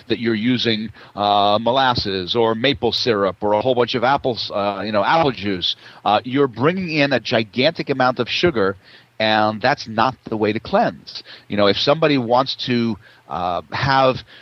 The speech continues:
really, really super unbelievably nutrient-dense foods, those are called animal meats. If the animal was correctly raised, animal food is some of the most nutrient-dense food there is. And if you wanted a vegetable that was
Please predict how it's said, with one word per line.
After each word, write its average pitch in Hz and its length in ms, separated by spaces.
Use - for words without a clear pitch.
really, 160 680
really 139 680
super - 580
unbelievably 156 800
nutrient-dense 127 840
foods, 95 500
those 139 240
are 151 100
called 117 540
animal 117 480
meats. 113 500
If 98 180
the 104 120
animal 113 240
was 101 140
correctly 120 540
raised, 101 440
animal 113 320
food 107 240
is 101 100
some 107 140
of 101 80
the 101 60
most 92 200
nutrient-dense 104 760
food 98 260
there 87 120
is. 95 340
And 110 80
if 110 140
you 117 100
wanted 135 360
a 113 140
vegetable 107 800
that 113 120
was 110 180